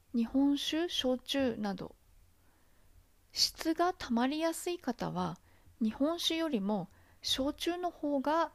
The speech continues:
合うそうですよ。また、ジメジメする梅雨時から夏にかけては、火がダメージを受けやすいので、やはり日本酒は避けた方がいいそうです。これからの季節は、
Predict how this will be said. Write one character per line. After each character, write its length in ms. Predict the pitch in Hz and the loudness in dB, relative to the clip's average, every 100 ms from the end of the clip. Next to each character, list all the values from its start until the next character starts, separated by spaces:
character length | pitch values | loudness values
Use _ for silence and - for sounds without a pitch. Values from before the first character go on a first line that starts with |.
| - | -2
合 120 | 226 | 0
う 60 | 220 | 0
そ 240 | - 190 | -4 -6
う 40 | |
で 140 | 180 170 | -6 -8
す 160 | - | -6
よ。 180 | 180 233 - - - - - - - - - - - | -4 -4 -4 -18 -20 -20 -20 -20 -20 -20 -20 -20 -8
ま 140 | - 220 | -2 0
た、 300 | - 233 196 - - | 4 4 2 -10 -14
ジ 140 | - 302 | -4 -2
メ 160 | 381 | -2
ジ 140 | 381 359 | -2 -4
メ 160 | 339 | -4
す 180 | 294 247 | -4 -2
る 280 | 240 262 180 - - | 2 2 0 -6 -4
梅 100 | 254 | -2
雨 60 | 277 | 0
時 260 | 311 - | 0 -2
か 180 | - 302 | -2 0
ら 220 | 320 294 - - | 2 0 -4 -4
夏 360 | 226 240 - | -2 -2 -8
に 140 | 370 392 | -8 -6
か 140 | 311 | -6
け 160 | 294 294 | -4 -4
て 160 | - | 0
は、 300 | 254 277 220 - - - - | 2 2 2 -2 -20 -20 -20
火 320 | - - 359 | -10 -4 -2
が 160 | 294 262 | 0 2
ダ 140 | 226 | 2
メ 200 | 226 285 | 2 2
ー 80 | 285 | 2
ジ 160 | - | 2
を 80 | 220 | 2
受 160 | 190 - | 2 -2
け 40 | |
や 140 | 240 233 | -2 -2
す 180 | - 254 | -2 0
い 80 | |
の 160 | 226 180 | 0 -2
で、 240 | 214 208 - - - - - | -2 -2 -4 -18 -20 -20 -8
や 100 | 233 | -4
は 180 | 233 294 | -2 -2
り 220 | 294 311 - | -2 -4 -2
日 100 | 233 | -2
本 240 | 226 277 330 | 0 -2 -2
酒 180 | - 320 | -2 0
は 120 | 339 | 0
避 200 | - 320 | 0 -2
け 120 | 339 | -2
た 160 | - 254 | 0 -2
方 280 | 240 220 | 0 -2
が 240 | 202 226 - - | 0 0 -2 -4
い 100 | 220 | -4
い 20 | |
そ 180 | - 196 | -4 -6
う 60 | |
で 180 | 180 160 | -4 -8
す。 260 | - - - - - - - - - - - - - - - - | -8 -18 -20 -20 -20 -20 -20 -20 -20 -20 -20 -20 -20 -20 -20 -10
こ 120 | - | -2
れ 120 | 302 | 0
か 160 | 339 392 | 4 4
ら 100 | 403 | 4
の 160 | 311 254 | 2 0
季 120 | - | -2
節 320 | 247 - - | -4 -4 -4
は、 260 | 208 208 | 0 0